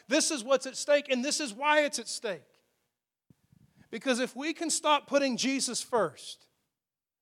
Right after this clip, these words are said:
then we cut off the light of life. We've gotta follow Jesus.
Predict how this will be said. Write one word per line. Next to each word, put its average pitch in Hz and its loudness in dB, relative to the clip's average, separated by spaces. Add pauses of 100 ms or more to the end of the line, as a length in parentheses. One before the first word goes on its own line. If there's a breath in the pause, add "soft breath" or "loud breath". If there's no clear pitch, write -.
then 180 -6
we 233 -6
cut 233 -4
off 220 4
the 214 -2
light 196 -8
of 175 -8
life. 208 -8 (1300)
We've 156 -14
gotta 220 -2
follow 220 -2
Jesus. - -12